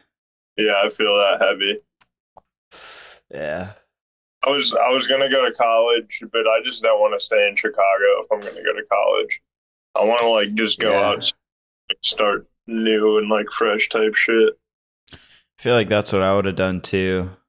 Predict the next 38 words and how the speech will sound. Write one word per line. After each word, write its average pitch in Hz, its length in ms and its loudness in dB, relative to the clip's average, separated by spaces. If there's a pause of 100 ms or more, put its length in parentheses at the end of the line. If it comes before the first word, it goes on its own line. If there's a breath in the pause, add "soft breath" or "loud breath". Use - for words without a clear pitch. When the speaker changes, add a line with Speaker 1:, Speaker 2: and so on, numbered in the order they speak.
(300)
Speaker 2:
Like, 87 240 -6
to 98 100 -4
just, 85 320 -4
like, 98 220 0
go 98 160 0
start 95 420 -2
somewhere 98 360 -4
fresh, 95 680 -2 (840 loud breath)
go 92 100 -2
turn 95 320 -2
up 87 300 -2
for 98 100 -2
a 92 60 0
little 92 240 -2
bit, 90 320 -2
learn 87 240 -4
some 85 220 -8
shit, 92 420 -4 (1120)
start 82 300 -6
a 78 40 -10
fresh 80 400 -6
life. 82 340 -4
I 107 60 0
think 185 200 -4
that's 190 200 0
just 175 180 -2
a 123 60 -4
key, 120 300 -2
is 98 160 -2
to 98 80 -4
dip 95 260 -4
out 98 180 0
of 98 60 -2
your 87 140 0
hometown, 82 800 -6 (360)
like, 82 200 -14
for 85 140 -8
sure. 82 480 -10